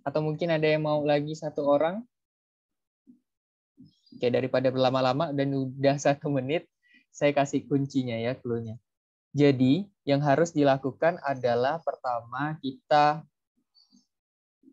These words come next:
pencegahan. Selanjutnya, minimalisasi. Nah, terbalik tadi itu oleh Mbak Mazaya, minimalisasinya agak terakhir.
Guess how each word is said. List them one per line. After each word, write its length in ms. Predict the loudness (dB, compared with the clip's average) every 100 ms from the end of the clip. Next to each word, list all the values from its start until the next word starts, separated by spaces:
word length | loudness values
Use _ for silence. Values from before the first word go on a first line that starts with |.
| _ _ _ -20 _ _ -20 _ _ _ -2
pencegahan. 720 | 0 0 0 2 2 -2 -6 -14 _ -20 _ _ -20 -20 _ _
Selanjutnya, 800 | _ 0 2 2 0 0 0 0
minimalisasi. 960 | -4 -4 0 0 -2 -2 -2 -2 -10 -12 _ _ _ _ _ _ _ -4
Nah, 240 | 0 0
terbalik 480 | 0 0 2 0 0
tadi 320 | 0 0 -4
itu 400 | -2 0 0 -2 -8 _ -4
oleh 160 | -2 0
Mbak 200 | -2 -2
Mazaya, 600 | -4 -2 -2 -2 -2 -4
minimalisasinya 920 | -10 -12 -8 -8 -6 -8 -8 -10 -10
agak 200 | -10 -10
terakhir. 520 | -6 -6 -4 -2 0